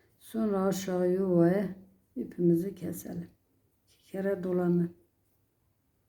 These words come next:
Arkadaşlar model küçük, kısa kısa kesiyorum. Bu sefer de ip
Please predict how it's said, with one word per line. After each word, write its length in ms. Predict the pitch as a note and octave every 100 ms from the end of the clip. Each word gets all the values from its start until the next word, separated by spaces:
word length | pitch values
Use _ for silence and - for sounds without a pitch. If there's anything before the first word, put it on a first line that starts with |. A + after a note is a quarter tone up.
| _ _ _ _ _ _ _ _ _ _ _ _ -
Arkadaşlar 680 | G#3 F3 F#3+ F#3 F#3 A#3 A3+
model 360 | G3+ G3+ A3+
küçük, 760 | A3+ G3+ - B3+ B3+ - - -
kısa 360 | G3+ A#3 A3+
kısa 340 | - - A3+ A3
kesiyorum. 580 | F#3 F3+ - B3+ B3+ - - _ _ _ _ _ _
Bu 40 |
sefer 460 | - G3 G3 A3+ G#3
de 260 | G#3 A3
ip 180 | A3 -